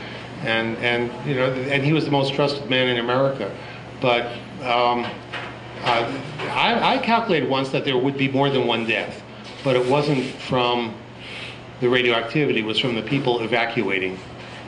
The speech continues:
uh, the fear, uh, maybe from smoking,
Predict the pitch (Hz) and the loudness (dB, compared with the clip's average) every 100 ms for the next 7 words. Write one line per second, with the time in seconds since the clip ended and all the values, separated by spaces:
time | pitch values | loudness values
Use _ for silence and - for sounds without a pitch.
0 | - - - - - - 113 107 104 104 | -14 -12 -10 -8 -6 -2 0 2 2 0
1 | 92 - 101 - - - - 123 123 143 | -4 -8 -10 -8 -10 -10 -4 -2 0 2
2 | 131 117 107 104 - - 120 131 147 147 | 4 4 2 -2 -6 -4 0 2 2 2
3 | 139 127 - 139 131 - 107 95 | 0 -4 -2 0 0 0 -4 -6